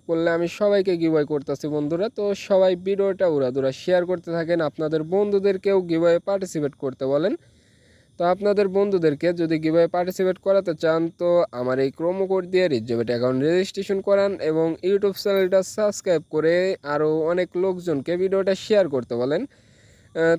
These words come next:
তাইলে আমি সবাইকে গিভঅ্যাওয়ে করব বন্ধুরা। যদি YouTube চ্যানেলটা সাবস্ক্রাইব না করে আমাকে বলেন বন্ধুরা, তাইলে আর গিভঅ্যাওয়ে পাওয়ার আশা করা যাবে না। তো যারা যারা গিভঅ্যাওয়ে পার্টিসিপেট করতে চান, তারা অতি শীঘ্রই বন্ধুদেরকে ভিডিওটা শেয়ার করে দেন এবং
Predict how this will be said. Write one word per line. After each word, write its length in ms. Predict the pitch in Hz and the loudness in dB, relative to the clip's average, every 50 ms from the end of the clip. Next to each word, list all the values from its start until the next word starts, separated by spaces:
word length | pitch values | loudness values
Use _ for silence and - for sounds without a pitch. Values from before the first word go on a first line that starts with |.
| - | 2
তাইলে 380 | - 214 208 214 208 208 214 202 | 2 4 4 4 4 4 4 4
আমি 360 | 180 165 160 160 165 165 160 | 2 2 2 0 -2 -2 -2
সবাইকে 500 | - - 190 175 180 175 165 175 175 160 | -4 -4 -2 0 0 0 0 -2 -4 -6
গিভঅ্যাওয়ে 340 | 170 185 185 180 175 151 143 | -4 -2 -2 0 0 0 0
করব 280 | 139 175 175 160 147 | -2 -4 -4 -2 -2
বন্ধুরা। 520 | 131 127 131 131 131 131 147 165 202 269 226 190 175 | -2 -2 -2 -2 -2 0 0 2 0 0 -2 -6 -4
যদি 240 | 175 185 196 190 202 | -2 0 2 2 4
YouTube 260 | 196 190 190 202 190 | 2 2 2 -2 -4
চ্যানেলটা 400 | - - 202 196 196 190 196 196 | -4 -2 -2 0 0 0 -2 -2
সাবস্ক্রাইব 440 | - - 196 196 - - - 196 190 - | 0 0 0 -2 -2 -2 -4 -4 -4 -2
না 200 | 190 196 196 190 | -2 0 0 0
করে 220 | 185 190 165 143 | 0 0 0 0
আমাকে 280 | 131 131 139 135 156 156 | 0 0 -2 -2 -2 -2
বলেন 380 | 151 180 175 165 147 139 135 | 2 2 2 4 2 2 0
বন্ধুরা, 280 | 135 135 131 143 143 143 | 0 -2 0 0 0 0
তাইলে 320 | - - 175 175 175 175 | 0 0 0 2 2 4
আর 120 | 175 170 160 | 2 2 0
গিভঅ্যাওয়ে 360 | 156 156 160 156 156 156 156 | -2 -4 -4 -2 0 0 -2
পাওয়ার 240 | - 160 156 156 151 | 0 0 0 0 0
আশা 240 | 151 156 - 165 156 | 0 -2 -4 -6 -2
করা 240 | 180 170 175 165 | 0 0 0 0
যাবে 240 | 127 120 120 120 123 | 0 0 -2 -2 0
না। 160 | 127 156 196 - _ _ _ _ _ _ _ _ _ _ _ _ _ _ _ _ - | 0 0 -2 -4 _ _ _ _ _ _ _ _ _ _ _ _ _ _ _ _ -4
তো 180 | 170 175 180 180 | 0 2 2 4
যারা 240 | 190 202 202 208 | 4 4 4 2
যারা 280 | 202 208 208 208 202 208 | 0 -2 0 0 0 0
গিভঅ্যাওয়ে 400 | 196 156 131 120 123 131 135 135 | 0 -4 -6 -4 -2 0 0 0
পার্টিসিপেট 540 | 127 165 165 165 180 - - 185 185 180 - | 0 -2 -2 -2 -2 -4 -4 -4 -4 -4 -4
করতে 340 | - 208 202 196 - 165 156 | -4 -4 -4 -4 -4 -6 -2
চান, 300 | - 175 160 165 175 175 | 0 0 2 0 0 -2
তারা 340 | - 185 180 185 185 185 | -2 -2 0 2 2 2
অতি 300 | 180 190 196 196 - 190 | 2 2 0 -2 -4 -6
শীঘ্রই 420 | 196 - 214 214 196 185 156 156 160 | -6 -6 -6 -6 -4 -2 -2 -2 -2
বন্ধুদেরকে 600 | 165 170 170 170 170 170 165 175 175 160 175 170 | -2 -2 -2 -2 -2 -4 -4 -4 -4 -2 -4 -2
ভিডিওটা 480 | 165 180 180 180 190 185 175 185 185 | 0 0 2 2 2 2 4 4 2
শেয়ার 480 | 190 - - - - 214 208 196 190 180 | 2 -2 -8 -6 0 2 4 4 4 2
করে 260 | - - 180 175 180 | 0 -4 -4 -2 -2
দেন 340 | 170 180 180 180 185 185 170 - _ - | 0 2 2 2 0 -2 -4 -8 _ -10
এবং 360 | - 139 143 147 151 151 156 | -8 -6 -4 -2 -2 -2 -4